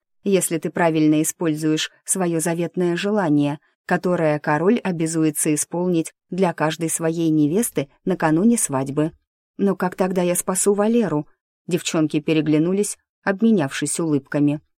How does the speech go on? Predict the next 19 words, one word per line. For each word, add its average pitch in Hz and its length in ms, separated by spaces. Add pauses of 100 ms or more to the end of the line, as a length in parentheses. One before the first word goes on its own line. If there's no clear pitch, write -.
(340)
«Не 294 120
переживай, 247 520
Маш, 143 320 (360)
у 190 80
нас 160 220
есть 156 240
отличный 165 540
план 160 280
по 151 120
спасению 220 680
твоего 139 420
Валеры», 143 520 (340)
накрыла 160 420
Марфа 147 340
мою 147 280
руку 147 240
своей, 151 540 (280)
пытаясь 165 440
подбодрить. 156 720